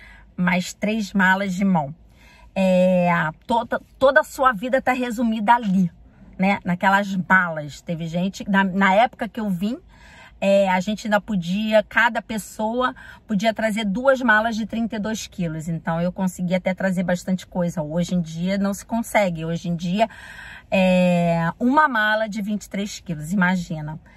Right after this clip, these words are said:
Então, é mais, é mais complicado, né? Você começar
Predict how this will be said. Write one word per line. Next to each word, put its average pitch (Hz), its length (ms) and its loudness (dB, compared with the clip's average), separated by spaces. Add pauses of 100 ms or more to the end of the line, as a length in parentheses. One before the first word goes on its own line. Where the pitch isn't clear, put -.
(400)
Então, 226 1160 0
é 208 180 4
mais, 196 580 0
é - 120 -2
mais 185 180 2
complicado, 185 880 -2
né? 214 380 2
Você 190 260 -8
começar 214 1040 -2